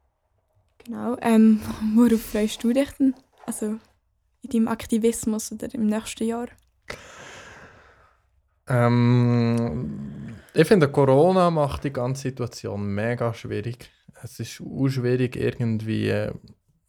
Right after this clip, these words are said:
Speaker 2: können mehr wie ein paar wenige Wochen vorauszuplanen. Wir haben in Bern eine mobile Bühne gebaut, die ausklappbar ist, wo, wo wir sehr schnell können aufbauen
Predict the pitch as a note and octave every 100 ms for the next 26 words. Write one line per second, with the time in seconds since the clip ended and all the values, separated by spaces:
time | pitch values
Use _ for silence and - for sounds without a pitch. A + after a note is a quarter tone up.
0 | - - A#2+ A#2+ G#2+ A2 A2 A2 A2 A2
1 | G#2+ G#2 - - A2 G#2+ G#2+ A2 A#2+ A#2+
2 | A2 A2 - - B2 G#2+ A2+ C3+ - -
3 | - A2 - G#2+ C#3 F3+ - _ _ _
4 | _ _ _ _ _ _ _ - - -
5 | - _ _ B2+ C#3+ C3 C3+ - - A2
6 | A#2+ C3+ C#3+ C#3+ C#3 A#2+ A#2 A#2 A2+ A#2+
7 | A#2+ A2+ A#2 B2 C3+ C3 D3+ F3 - -
8 | A2 G#2+ A#2 A#2+ - - C3 C3 C3 C3
9 | F#3 G3+ - - _ - A#2 A2+ A2 -
10 | - _ _ _ _ _ _ - A2+ G#2+
11 | - B2+ B2 B2 A#2+ - A#2 B2+ - -
12 | B2+ B2+ C#3 D3